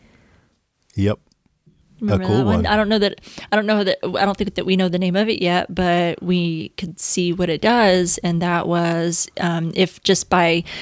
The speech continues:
Speaker 2: thinking about it or thinking about, um, who you want to be or look like, you can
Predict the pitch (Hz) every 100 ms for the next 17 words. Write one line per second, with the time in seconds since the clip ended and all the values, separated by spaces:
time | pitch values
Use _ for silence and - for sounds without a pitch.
0 | - - 285 294 254 202 180 180 175 175
1 | 170 175 - 190 180 233 220 196 185 180
2 | 175 - 175 170 180 202 190 180 175 170
3 | - 170 196 202 170 160 185 - - -
4 | - 180 214 214 175 165 165 - - 180
5 | 175 175 185 170 160 160